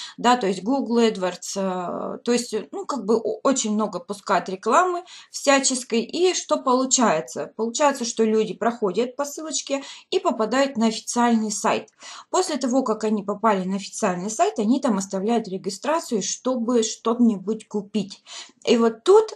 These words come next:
а, вип-консультанты все по очереди,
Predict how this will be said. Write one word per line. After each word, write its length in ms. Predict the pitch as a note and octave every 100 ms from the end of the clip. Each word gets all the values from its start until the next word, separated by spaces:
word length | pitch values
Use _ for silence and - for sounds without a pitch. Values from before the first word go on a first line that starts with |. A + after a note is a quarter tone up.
| -
а, 220 | A3 G3
вип-консультанты 1200 | F#3+ A3+ - G3 G3+ G3 A#3 D4 E4 C#4 A#3+ -
все 240 | - - G#3
по 120 | B3
очереди, 800 | G3 A3+ C4+ D4 A#3+ G3 G#3+ G3+